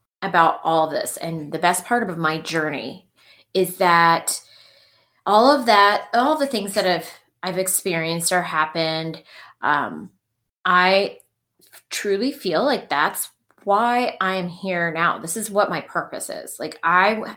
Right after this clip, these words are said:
went through those things to get to this point. And now it's no longer the case that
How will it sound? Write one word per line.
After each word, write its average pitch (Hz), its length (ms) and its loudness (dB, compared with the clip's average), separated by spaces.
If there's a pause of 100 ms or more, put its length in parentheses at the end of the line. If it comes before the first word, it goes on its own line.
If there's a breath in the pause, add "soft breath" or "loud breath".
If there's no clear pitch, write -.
(100)
went 190 280 -10
through 196 140 -6
those 151 240 -2
things 151 360 -8 (360 loud breath)
to - 160 -4
get 170 360 0
to - 160 -2
this 131 240 -4
point. - 380 -6 (680 loud breath)
And 175 460 -2 (240)
now 233 680 4
it's 190 200 -4
no 196 260 0
longer 196 340 2
the 160 100 -6
case - 480 -10 (180)
that 185 480 -4